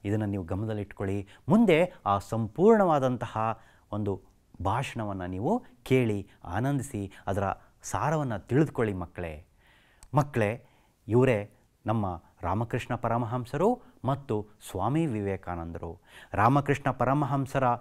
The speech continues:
ಒಂದು ಆಸೆಯಂತೆ ಸ್ವಾಮಿ ವಿವೇಕಾನಂದರು ರಾಮಕೃಷ್ಣ ಮಠವನ್ನ ಸ್ಥಾಪನೆ ಮಾಡಿದರು,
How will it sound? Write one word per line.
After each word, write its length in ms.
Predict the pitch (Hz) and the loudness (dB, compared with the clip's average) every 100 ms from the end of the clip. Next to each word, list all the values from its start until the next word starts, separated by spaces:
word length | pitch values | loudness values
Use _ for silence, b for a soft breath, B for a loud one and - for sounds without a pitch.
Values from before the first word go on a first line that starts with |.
| b b b | b b b
ಒಂದು 340 | 113 120 104 95 | -2 0 -2 0
ಆಸೆಯಂತೆ 920 | 113 156 180 170 113 107 - 156 139 b b - | 4 4 2 -2 -2 -4 0 0 0 b b -6
ಸ್ವಾಮಿ 320 | 98 120 196 | 0 2 4
ವಿವೇಕಾನಂದರು 840 | 185 123 113 - 95 120 160 117 117 B | 2 0 -2 -4 -6 -2 -2 -2 -4 B
ರಾಮಕೃಷ್ಣ 600 | 101 113 190 208 175 - | 0 2 2 2 -4 -2
ಮಠವನ್ನ 480 | 123 107 101 95 104 220 254 B - | -4 -4 -6 -4 0 0 0 B -10
ಸ್ಥಾಪನೆ 420 | - 113 107 165 | 0 0 0 -2
ಮಾಡಿದರು, 680 | 202 110 90 85 85 80 | -2 -4 -4 -6 -6 -8